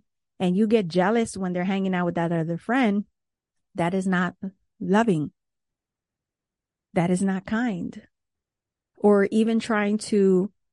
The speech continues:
compete with someone else, competing with your own friend, trying to show off and show out more than them, trying to get more attention than them. That is not love.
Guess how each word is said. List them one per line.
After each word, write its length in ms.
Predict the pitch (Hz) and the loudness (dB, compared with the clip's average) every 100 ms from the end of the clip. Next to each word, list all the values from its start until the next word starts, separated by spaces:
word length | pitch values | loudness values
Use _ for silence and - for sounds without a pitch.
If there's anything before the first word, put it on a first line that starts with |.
| _ | _
compete 460 | - 214 196 233 285 | -4 -2 0 -2 -2
with 120 | - 214 | -2 -4
someone 340 | 196 180 165 | -2 0 0
else, 280 | 160 165 - | -2 -4 -2
competing 480 | 214 196 247 262 240 | -2 0 2 4 4
with 140 | 214 | 2
your 120 | 208 | 0
own 180 | 208 208 | -2 -4
friend, 540 | - - 233 226 185 | -6 -4 -2 0 -2
trying 240 | 185 208 220 | -2 -2 0
to 60 | 208 | -2
show 260 | - 214 | -2 0
off 240 | 208 208 202 | 0 -2 -4
and 100 | 196 | -4
show 220 | - 202 | -2 0
out 280 | 202 202 - _ _ _ _ - | 0 -2 -6 _ _ _ _ -2
more 260 | 196 226 | 0 2
than 160 | 208 196 | 0 0
them, 200 | 180 170 | -2 -2
trying 220 | - 202 | -4 -2
to 60 | 202 | -2
get 160 | 208 | -2
more 140 | 202 196 | -2 -4
attention 480 | 196 220 220 202 | -2 -4 -2 -2
than 160 | 185 175 | 0 0
them. 240 | 165 143 - _ _ _ _ _ _ _ _ _ _ _ _ _ - | -2 -2 -6 _ _ _ _ _ _ _ _ _ _ _ _ _ -6
That 180 | 196 220 | 0 4
is 120 | 226 | 4
not 200 | 233 226 | 4 4
love. 300 | 226 262 - | 2 0 -4